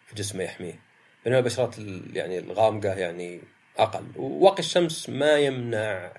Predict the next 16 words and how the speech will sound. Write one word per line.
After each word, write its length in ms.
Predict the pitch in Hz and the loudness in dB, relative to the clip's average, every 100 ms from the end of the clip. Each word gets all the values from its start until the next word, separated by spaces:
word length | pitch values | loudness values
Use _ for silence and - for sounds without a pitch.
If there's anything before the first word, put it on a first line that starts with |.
| - | -20
تكوين 440 | - - 107 92 | -18 -8 -6 -6
فيتامين 380 | 87 98 98 92 | -6 -6 -4 -2
د، 340 | 98 95 95 - _ _ | 2 2 0 -10 _ _
حقا 220 | - 110 120 | -6 0 2
ما 80 | |
يمنع 240 | 117 104 90 | 2 0 -4
كاملًا، 540 | - 107 95 98 110 | -2 -2 -2 -4 -6
فما 260 | 101 98 113 | -6 -4 -2
هي 100 | 110 98 104 | -2 -6 -6
مشكلة 340 | 101 - 85 | -6 -6 -8
مثلًا 280 | 76 78 80 | -6 -8 -8
إنك 320 | 80 82 - _ _ _ _ _ - | -10 -12 -14 _ _ _ _ _ -4
تحط 240 | - - | -4 0
واقي 240 | 113 - | -4 -4
شمس 360 | - 110 101 - | -6 -6 -6 -6
وتطلع. 320 | 95 90 82 | -8 -8 -10